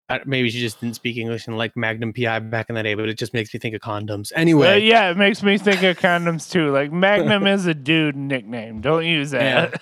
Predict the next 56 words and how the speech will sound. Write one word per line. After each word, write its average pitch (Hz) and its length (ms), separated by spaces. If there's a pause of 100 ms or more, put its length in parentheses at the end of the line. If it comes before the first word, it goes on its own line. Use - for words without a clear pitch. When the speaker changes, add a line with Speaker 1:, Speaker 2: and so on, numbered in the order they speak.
Speaker 1:
Yeah. 180 340 (360)
But, 139 360 (120)
uh, 120 60 (800)
I, 156 280
I - 20
like, 190 220
I 165 80
like 175 180
Wei 180 140
Li 156 140
too, 127 380
I 123 100
have 117 100
to 123 80
say, 107 240
but 113 400
not 120 180
as, 113 120
just 110 140
not 110 140
as 110 80
much 104 160
as 117 100
Rose. 131 460
Um, 135 340 (680)
I 147 60
mean, 170 120
my 165 120
analysis 208 440
for 175 100
this 165 160
one 143 220
is 147 480
a 131 80
lot 131 300
the 127 80
same 131 180
as 120 80
last 120 220
time 143 180
when 123 220
we 117 120
hit 127 120
her 127 100
at, 113 140
I 110 40
think, 113 220
plus - 220
one 120 160
eighty 113 260
for 117 180
one 113 140
and 110 100
a 107 60
half 113 220
units, 120 480